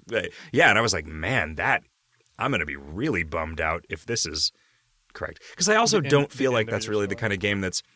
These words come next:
Speaker 1: gonna have a, uh, yeah, I'm just in a weird The Endless loop, except I'm just, like, di-, <laughs> dying of radiation every few seconds. Uh, but it eventually, like, I, it, I did something that triggered a closer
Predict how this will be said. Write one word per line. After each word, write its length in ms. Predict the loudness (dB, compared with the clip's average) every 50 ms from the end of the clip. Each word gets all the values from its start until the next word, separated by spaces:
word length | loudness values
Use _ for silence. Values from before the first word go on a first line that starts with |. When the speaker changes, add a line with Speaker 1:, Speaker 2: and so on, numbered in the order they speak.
| _ _ _ _ _ _ _ _ _ _ -18 -14 -6
Speaker 1:
gonna 260 | 0 2 2 2 2 0
have 300 | 0 -2 -2 -2 -2 -2
a, 220 | -2 -2 -4 -4
uh, 380 | -6 -6 -8 -10 -10 -12 -14 -14 _ _ _ _ _ _ _ _ _ _ _
yeah, 140 | -2 0 0 2
I'm 140 | 2 2 2
just 180 | 2 2 2
in 80 | 2 2
a 80 | 2
weird 340 | 0 0 2 0 0 0 -2
The 280 | -6 -4 -4 -4 -2 -2
Endless 500 | -2 -2 -2 -2 -2 -2 -2 0 0 -2
loop, 400 | -2 -2 -2 -2 -2 -4 -10 -14 _ -20 -20 -20 _ _ _ _ -6
except 380 | -2 0 2 2 2 0 -2 -2
I'm 140 | -4 -2
just, 180 | 0 2 2 2
like, 180 | 2 2 0 -2
di-, 300 | -2 -2 -2 -2 -6 -8
<laughs> 60 | -4 0
dying 300 | 2 4 4 4 2 0
of 80 | 0
radiation 480 | 0 0 0 0 0 0 0 0 0 0
every 160 | 0 -2 -2
few 140 | -4 -4 -6
seconds. 380 | -4 -4 -6 -6 -6 -10 -10 -12 -14 -20 -20 -20 -20 -20 -20 -20 _ _ -8
Uh, 300 | -6 -6 -6 -6 -10 -12 -14 _ _ _ _ _ _ _ -20 _ _ _ _ _ _ _ _ -16 -16 -16 _ _ _ _ _ 2
but 200 | 4 4 4 4 _ _ _ _ 2
it 140 | 4 6 6
eventually, 500 | 8 8 8 8 8 6 6 6 4 4
like, 280 | 4 4 2 0 0 2
I, 120 | 2 2 2 4 4
it, 180 | 2 2 2 _ _ _ _ _ _ _ _ _ _ _ _ _ _ _ _ _ 2
I 120 | 4 4
did 280 | 4 4 2 0 2 4
something 640 | 4 4 6 4 4 0 0 -2 -4 -4 -4 -4 -4
that 160 | -4 -6 -6
triggered 420 | -4 -2 -2 0 0 0 -2 -2
a 140 | -2 -6 -8
closer 580 | -6 -4 -4 -2 -2 -2 -2 -2 -2 -4 -6